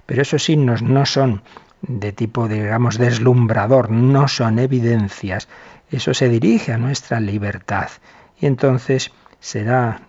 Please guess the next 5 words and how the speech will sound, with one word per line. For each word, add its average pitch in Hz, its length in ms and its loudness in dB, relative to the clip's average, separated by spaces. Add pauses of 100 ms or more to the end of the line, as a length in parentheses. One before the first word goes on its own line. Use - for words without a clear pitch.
(100)
nuestra, 101 560 -6
nuestra 98 540 -8
libertad 117 540 -2
que, 120 160 -2
movida 117 500 2